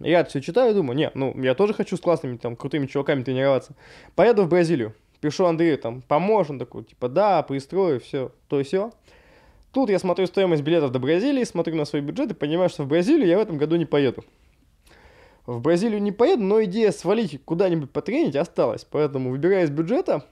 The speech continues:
я выбрал Польшу. А, и зал Адама Варджинского в Познани. Я был на семинаре Адама в Москве. Там же на семинаре я подцепил баттерфляй Гарта, с которым начал постоянно бороться.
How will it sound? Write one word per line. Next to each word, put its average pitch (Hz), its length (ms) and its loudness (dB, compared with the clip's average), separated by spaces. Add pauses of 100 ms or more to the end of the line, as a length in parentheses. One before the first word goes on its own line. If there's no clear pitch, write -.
(100)
я 202 160 2
выбрал 185 260 2
Польшу. 135 480 0 (720)
А, 139 260 2
и 135 140 0
зал 185 280 2
Адама 139 300 2
Варджинского 147 600 -2
в 139 240 0
Познани. 120 560 0 (1200)
Я 147 840 4
был 160 260 2
на 147 100 0
семинаре 160 480 2
Адама 139 320 2
в 120 60 -4
Москве. 175 520 -2 (320)
Там 175 200 4
же 143 60 0
на 151 80 0
семинаре 170 360 2
я 147 60 2
подцепил 156 440 -2
баттерфляй 143 460 0
Гарта, 135 260 0
с - 40 -16
которым 135 320 0
начал 127 180 -2
постоянно 131 440 -2
бороться. 208 520 -2